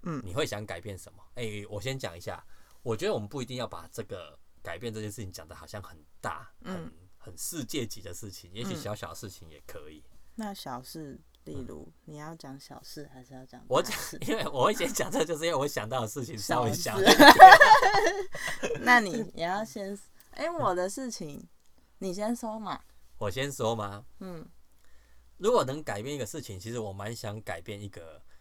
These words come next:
Speaker 2: 嗯，我这样讲，不晓得大家听得懂，听不懂，就是大家现在对车店办活动的想法。这车店办活动的想法，
Speaker 1: 嗯。
Speaker 2: 怎么说呢？嗯，当然，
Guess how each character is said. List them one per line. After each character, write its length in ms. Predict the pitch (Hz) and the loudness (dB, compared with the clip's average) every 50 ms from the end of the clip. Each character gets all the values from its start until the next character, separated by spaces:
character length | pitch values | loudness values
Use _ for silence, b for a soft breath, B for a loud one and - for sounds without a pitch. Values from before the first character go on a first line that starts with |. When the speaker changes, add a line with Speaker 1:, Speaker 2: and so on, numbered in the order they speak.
| b b b b b b b | b b b b b b b
Speaker 2:
嗯， 460 | 113 92 87 85 85 78 82 90 90 - - - - - - - - - - - - - - - - - - - - - | -14 -14 -14 -14 -18 -20 -20 -20 -20 -20 -20 -20 -20 -20 -20 -20 -20 -20 -20 -20 -20 -20 -20 -20 -20 -20 -20 -20 -16 -10
我 140 | - 110 107 | -8 -6 -6
这 100 | - 208 | -4 -4
样 140 | 220 196 147 | -6 -6 -6
讲， 200 | - - 101 98 87 87 87 90 - - | -8 -10 -10 -12 -14 -20 -20 -20 -18 -14
不 100 | - 135 | -12 -10
晓 140 | - 110 | -8 -8
得 60 | 104 - | -8 -8
大 100 | 120 117 | -8 -8
家 140 | 110 110 | -6 -8
听 200 | 107 - 117 110 | -8 -8 -10 -10
得 100 | 104 101 95 | -10 -10 -12
懂， 200 | - - 98 92 - | -12 -14 -18 -18 -16
听 160 | - 113 104 | -14 -12 -10
不 100 | 104 101 | -10 -12
懂， 140 | - - - - | -12 -14 -18 -16
就 100 | - 117 | -14 -14
是 120 | - 135 | -14 -12
大 200 | 127 - 147 127 | -8 -6 -6 -4
家 180 | 117 131 120 123 | -4 -4 -6 -6
现 120 | - 139 | -6 -6
在 80 | 123 117 | -8 -6
对 180 | - 127 110 | -6 -8 -8
车 280 | - - - 123 113 110 | -8 -8 -8 -6 -6 -6
店 240 | 110 - 117 101 92 - - | -6 -8 -10 -10 -10 -10 -10
办 180 | - 123 104 95 | -10 -10 -10 -10
活 240 | - - 92 85 85 | -12 -14 -16 -16 -14
动 180 | - 104 95 | -12 -14 -14
的 80 | 87 80 | -14 -16
想 280 | - - - 73 85 87 | -18 -18 -18 -20 -20 -20
法。 240 | - - - - - - - - - - - - - - - - - b b b b b b b b | -18 -18 -18 -18 -20 -20 -20 -20 -20 -20 -20 -20 -20 -20 -20 -20 -20 b b b b b b b b
这 180 | - 196 180 | -6 -6 -4
车 160 | 165 - 208 | -4 -4 -4
店 140 | 202 214 180 | -4 -6 -6
办 220 | - - - 160 127 | -8 -8 -8 -8 -6
活 140 | 123 127 | -8 -8
动 120 | 135 156 147 | -6 -8 -8
的 60 | 117 | -10
想 240 | - - 101 107 101 | -10 -12 -14 -12 -12
法， 140 | 101 92 87 | -12 -14 -14
Speaker 1:
嗯。 40 | |
Speaker 2:
怎 120 | - - 101 | -14 -14 -12
么 100 | 101 104 | -12 -12
说 300 | - - 143 123 131 131 | -10 -6 -4 -4 -4 -4
呢？ 240 | 120 113 110 107 - | -4 -6 -10 -10 -12
嗯， 420 | - 107 101 98 95 92 90 90 92 b b b b b b b b b b - | -12 -12 -12 -12 -12 -14 -16 -16 -16 b b b b b b b b b b -6
当 180 | 226 240 254 | -4 -4 -4
然， 240 | 202 139 117 120 127 | -4 -6 -6 -8 -10